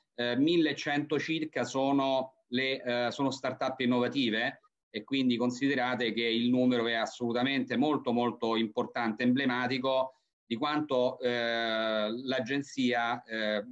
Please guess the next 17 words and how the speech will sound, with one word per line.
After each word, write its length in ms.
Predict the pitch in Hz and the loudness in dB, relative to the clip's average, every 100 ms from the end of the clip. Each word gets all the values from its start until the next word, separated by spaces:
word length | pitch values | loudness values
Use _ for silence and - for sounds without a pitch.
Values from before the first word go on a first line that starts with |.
| 110 | -14
su 260 | 101 151 135 | -10 -6 -4
preciso 400 | 123 127 139 127 | -4 -2 -2 0
mandato 520 | 120 120 127 127 123 | 0 0 0 -2 -2
del, 520 | 113 117 113 113 110 107 | 0 -2 0 0 0 0
del 260 | 110 107 110 | 0 0 0
Ministero 420 | 113 107 143 123 | -2 -2 -2 0
dello 180 | 120 117 | 0 -2
Sviluppo 320 | 123 123 135 | -2 -2 -2
Economico, 460 | 135 131 123 113 | 0 2 2 2
stia 200 | 104 123 | -2 -4
facendo 760 | 117 - 117 120 117 117 107 - _ _ _ - | -4 -4 -2 -2 0 0 -2 -8 _ _ _ 0
molto 480 | 147 147 143 - 127 | 2 2 0 0 2
in 140 | 120 | 2
tale, 340 | - 113 113 113 | 0 0 2 2
in 220 | 107 107 | 2 0
tale 560 | 113 107 104 101 101 110 | -2 0 0 2 2 0
ambito. 640 | 147 123 113 107 107 - | 0 0 0 0 -2 -4